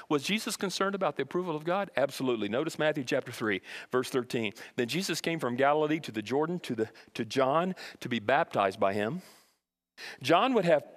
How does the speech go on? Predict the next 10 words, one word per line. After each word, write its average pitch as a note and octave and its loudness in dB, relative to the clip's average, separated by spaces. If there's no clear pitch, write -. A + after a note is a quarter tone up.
prevented D3+ 2
him, A#2+ -2
saying, C#3+ 0
'I D4 4
need C4+ 0
to D3 -4
be C3+ 2
baptized B2 2
by A2 6
you, C3+ 2